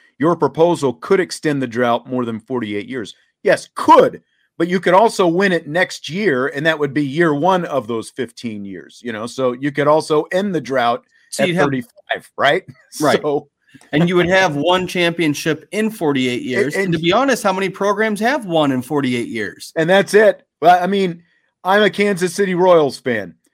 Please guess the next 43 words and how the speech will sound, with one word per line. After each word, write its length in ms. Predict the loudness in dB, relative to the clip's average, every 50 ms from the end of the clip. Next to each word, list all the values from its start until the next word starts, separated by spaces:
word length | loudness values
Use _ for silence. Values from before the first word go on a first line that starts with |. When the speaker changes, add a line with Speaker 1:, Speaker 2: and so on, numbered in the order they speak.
| _ _ _ -12 -4
Speaker 1:
It, 260 | -2 -2 -2 -2 0 4
Speaker 2:
<laughs> 40 | 6
Speaker 1:
they 120 | 6 6
went 260 | 6 4 0 -2 -4
thirty 360 | -6 0 4 4 6 6 4
years 640 | 0 0 2 4 4 4 4 0 -4 -10 -16 -18 -14 _
in 160 | -4 -2 -2 0
between 420 | -2 -4 -4 -4 -6 -6 -6 -6
championships, 800 | -4 -4 -4 -4 -4 -4 -4 -4 -4 -6 -8 -8 -8 -10 -10 -10 -6
and 180 | -4 -4 -2
I 140 | -2 -4 -4
never 480 | -4 -4 -4 0 4 4 4 4 4 2
thought 300 | 2 2 2 2 2 2
that 120 | 0 2
I 80 | 2 2
would 160 | 2 2 0
even 220 | 0 0 -2 -4
see 180 | -8 -6 -8 -6
them 240 | -4 -4 -4 -4 -4
get 160 | -6 -6 -4
there. 160 | -2 -2 -2
You 180 | -2 -4 -6 -4
know, 100 | -2 0
I 120 | 2 2
was 140 | 2 0 0
pretty 260 | 0 0 0 2 4
happy 260 | 4 4 4 4 0
just 280 | -4 -2 -4 -4 -4 -6
seeing 180 | -6 -4 -2 -2
them 140 | -2 -2
get 200 | -2 -4 -6 -6 -8
to 60 | -10
Game 280 | -6 -6 -6 -4 -6 -6
Seven 280 | -2 0 0 0 0
of 40 | -2
the 60 | -4 -2
World 260 | 0 0 0 -2 -4
Series 320 | -4 -2 0 0 0 -2
the 80 | -4 -2
year 140 | -2 -2 0
before 440 | 0 -4 -4 -4 -2 0 2 2
they 140 | 2 2 0
won, 460 | 0 0 0 0 0 -2 -4 -8 -12